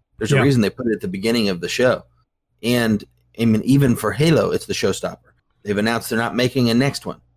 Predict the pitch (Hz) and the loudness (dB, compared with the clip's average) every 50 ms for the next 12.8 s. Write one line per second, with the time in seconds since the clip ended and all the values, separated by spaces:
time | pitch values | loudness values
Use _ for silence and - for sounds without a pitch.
0 | _ _ - 95 107 107 110 131 143 147 151 135 127 113 104 - 120 120 117 110 | _ _ -18 -10 -6 -4 -4 -2 -2 -2 -2 0 0 0 0 2 0 0 0 2
1 | 104 120 117 - 113 107 110 - - - 135 135 127 120 117 117 - _ _ _ | 0 -2 -4 -4 -4 -4 -4 -4 -4 -2 0 2 2 2 2 0 -2 _ _ _
2 | _ _ _ - - 110 107 - 117 101 104 104 113 117 120 110 - _ _ _ | _ _ _ -6 -4 -4 -4 -2 -4 -4 -2 0 0 2 2 0 -2 _ _ _
3 | _ _ - 104 104 101 107 110 101 107 107 107 104 107 113 - - 107 98 98 | _ _ -4 -2 0 2 2 2 4 4 4 2 2 2 0 0 -2 -2 0 2
4 | 98 98 117 135 143 117 104 104 104 107 - - - _ _ _ _ _ _ - | 2 4 4 4 4 2 2 0 -2 -4 -6 -8 -12 _ _ _ _ _ _ -4
5 | 120 120 - 120 104 - - - _ _ - - 104 - 110 117 123 135 - - | -4 -2 -2 -2 -4 -6 -8 -10 _ _ -10 -8 -4 -2 0 2 2 0 0 -2
6 | - 113 110 117 123 127 120 110 113 - - 104 98 101 - - 95 - - 135 | -2 -2 -2 -2 -2 -2 -2 -4 -4 -6 -6 -8 -8 -8 -10 -12 -14 -6 -2 0
7 | 135 120 104 107 - - 135 143 139 - - 101 95 113 - _ _ _ _ _ | 0 0 0 -2 -4 -2 0 0 0 0 -2 -6 -8 -8 -10 _ _ _ _ _
8 | _ _ _ - 123 127 - 123 107 101 101 98 90 110 117 120 117 110 107 101 | _ _ _ -2 -2 0 0 -2 -4 -4 -6 -4 -2 0 0 2 2 2 2 2
9 | 98 98 107 95 90 - _ - 101 - - 127 123 - _ - 107 - 127 127 | 0 0 -2 -2 -4 -6 _ -18 -20 -14 -10 -10 -10 -10 _ -16 -12 -6 -4 -2
10 | 127 127 117 107 - 107 117 117 120 - - 120 117 98 - 110 110 113 110 - | 0 2 0 0 0 0 -2 -2 -4 -2 0 0 0 0 0 -2 -2 -2 -2 -4
11 | - - 98 110 110 107 104 107 104 104 104 101 - _ _ _ _ _ _ _ | -6 -4 0 0 2 2 2 0 0 0 -2 -2 -4 _ _ _ _ _ _ _
12 | _ 101 110 113 107 107 101 - - - 127 127 110 95 - | _ -2 0 2 2 2 2 0 0 0 0 0 0 -2 -4